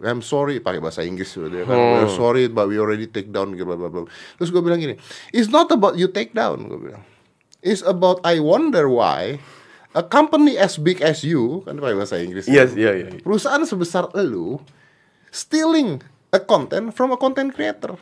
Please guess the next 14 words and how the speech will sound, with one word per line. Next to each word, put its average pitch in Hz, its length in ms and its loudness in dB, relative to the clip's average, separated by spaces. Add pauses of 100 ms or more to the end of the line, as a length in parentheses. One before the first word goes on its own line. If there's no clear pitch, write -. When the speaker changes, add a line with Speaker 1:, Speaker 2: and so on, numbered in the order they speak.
(300)
Speaker 2:
Wow. 330 600 12
Speaker 1:
Wow. 269 380 -2 (300)
Speaker 2:
Sepertinya 262 760 8
yang 370 240 10 (240)
melakukan 262 520 10
itu 269 140 8
tidak 339 260 10
cuma 277 200 10
perusahaan 269 420 8
luar 254 280 12
negeri 247 400 8
deh. 294 300 12 (1300)
Calon 190 280 6
sarjana? 202 720 4